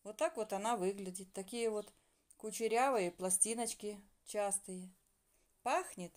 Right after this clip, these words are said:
мукой. Я беру её каждый год. Она бывает часто червивая, но всё равно среди множества грибов можно найти на жарёху.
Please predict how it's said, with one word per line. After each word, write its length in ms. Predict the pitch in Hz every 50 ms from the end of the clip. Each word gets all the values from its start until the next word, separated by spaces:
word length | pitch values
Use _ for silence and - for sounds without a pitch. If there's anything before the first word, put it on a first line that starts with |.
| -
мукой. 560 | - 175 175 180 - - 185 202 226 262 254 - _ _ _ _ _ _ -
Я 160 | 202 220 214
беру 260 | 202 233 240 254 294
её 240 | 302 247 208 185 180
каждый 400 | - 208 208 220 214 185 175 160
год. 300 | 160 165 165 202 226 - - _ _ - - - _ _ _ _ _ _ _ _ - - - _ _ _ - - _ _ _ _ -
Она 240 | 185 202 220 220
бывает 360 | 214 226 226 233 240 233 233 226
часто 380 | - 247 240 233 233 - 226
червивая, 640 | - - 285 226 226 247 302 370 311 226 175 160 165
но 120 | 175 185
всё 180 | 180 - - 196
равно 380 | 190 190 190 202 233 285 311 311 - - - - - - - _ - -
среди 240 | - 180 175 196 196
множества 500 | 190 208 220 220 214 202 185 - 196 196
грибов 460 | 185 190 202 196 185 202 254 311 311
можно 320 | 247 208 208 226 220 220
найти 360 | 190 170 160 160 156 - - 214
на 140 | 220 202
жарёху. 580 | 180 156 165 156 165 180 190 196 - - 208 196